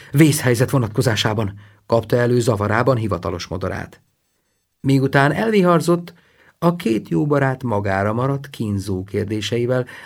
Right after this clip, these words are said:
melyekre napokig nem adott senki magyarázatot. Csak egy hét múlva érkeztek az első hírek az anarchista rendbontókról. Bár a foglyok eddig semmit nem érzékeltek belőle,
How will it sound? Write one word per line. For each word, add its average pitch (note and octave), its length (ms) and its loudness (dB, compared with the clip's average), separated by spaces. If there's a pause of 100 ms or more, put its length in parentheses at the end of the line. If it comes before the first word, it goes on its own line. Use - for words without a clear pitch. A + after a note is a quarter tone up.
melyekre G3 680 4
napokig F#3+ 680 2
nem C3+ 200 2
adott C#3 240 0
senki G2+ 460 -6
magyarázatot. G2+ 880 -10 (760)
Csak G3+ 380 2
egy E4+ 280 2
hét G#2 540 -6
múlva G#2 440 -4
érkeztek A2+ 680 -8
az A2 160 -6
első D3 540 -4
hírek D3+ 540 -4 (400)
az F#3+ 320 0
anarchista A#2 800 0
rendbontókról. - 1300 -10 (1500)
Bár D#3 440 4
a D#3 100 4
foglyok D3 600 0
eddig B2 260 -4
semmit A#2+ 460 -2
nem F#3 160 2
érzékeltek D3 640 2
belőle, A2 580 0